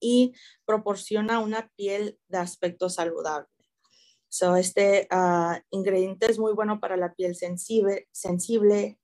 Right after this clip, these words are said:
acné inflamada, ah, piel comprometida e incluso la rosácea, ah, porque va a ayudar a reconstruir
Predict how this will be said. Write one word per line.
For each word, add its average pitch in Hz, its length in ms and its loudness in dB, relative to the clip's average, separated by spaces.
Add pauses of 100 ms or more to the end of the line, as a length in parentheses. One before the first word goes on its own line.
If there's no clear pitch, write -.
acné 180 320 -4
inflamada, 175 880 0 (460)
ah, 185 400 0
piel 196 220 -2
comprometida 196 1040 -4 (120)
e 190 80 -10
incluso 185 440 -2
la 180 140 2
rosácea, 208 680 -2 (760)
ah, 202 200 0
porque 202 240 -4
va 196 160 -2
a 196 40 -2
ayudar 214 500 -2
a 202 100 -4
reconstruir 185 1040 -2